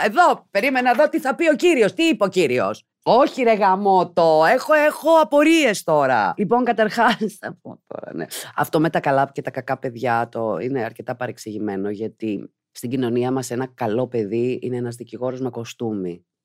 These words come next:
ή γιατρός, που ξέρουμε όλοι ότι και οι δικηγόροι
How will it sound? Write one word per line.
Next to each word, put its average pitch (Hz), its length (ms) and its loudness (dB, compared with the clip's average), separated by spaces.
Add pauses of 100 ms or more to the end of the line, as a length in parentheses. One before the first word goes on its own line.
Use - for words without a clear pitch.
(840)
ή 127 640 -2
γιατρός, 110 680 -8 (640)
που 160 100 -16
ξέρουμε 151 380 -2
όλοι 175 240 0
ότι 175 180 -8
και 180 160 -6
οι 160 60 -2
δικηγόροι 110 840 -4